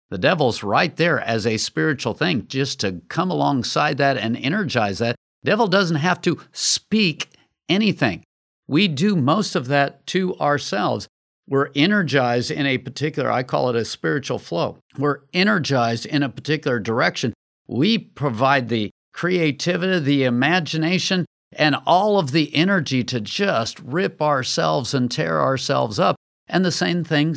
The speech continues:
tends to happen, I believe, on the God side. When I get to a place of humility, a lot of times people don't have a clear sense of God speaking to them.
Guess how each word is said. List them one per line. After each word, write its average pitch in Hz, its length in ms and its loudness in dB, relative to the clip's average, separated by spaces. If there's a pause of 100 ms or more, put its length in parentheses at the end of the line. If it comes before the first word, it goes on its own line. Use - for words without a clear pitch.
(140)
tends 208 380 0
to 120 120 0
happen, 110 360 -2
I 117 120 -2
believe, 113 400 -4
on 131 160 -2
the 151 100 -2
God 165 280 -2
side. 92 320 -6 (240)
When 131 180 0
I 139 80 0
get 131 340 0
to 208 140 -2
a 190 80 0
place 123 380 -2
of 107 140 -4
humility, 120 600 0 (880)
a 107 60 -8
lot 110 240 2
of 165 60 -6
times 117 340 0
people 104 300 -4
don't 113 260 -2
have 104 160 -4
a 110 120 0
clear 107 300 -6
sense 107 320 -6
of 98 160 -6
God 101 300 -2 (300)
speaking 151 880 -4 (100)
to 92 220 -6
them. 92 340 -8